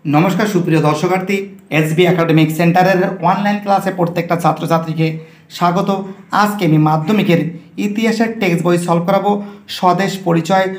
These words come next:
ও পরিবেশ জীবন মুখোপাধ্যায়।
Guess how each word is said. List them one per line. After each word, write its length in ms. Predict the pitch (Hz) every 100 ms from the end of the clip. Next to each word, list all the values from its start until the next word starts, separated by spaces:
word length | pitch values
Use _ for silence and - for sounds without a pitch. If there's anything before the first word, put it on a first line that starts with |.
| - -
ও 120 | 170
পরিবেশ 540 | 170 185 202 202 202 - - -
জীবন 480 | 143 175 190 190 185 - 165
মুখোপাধ্যায়। 640 | 165 170 139 123 123 113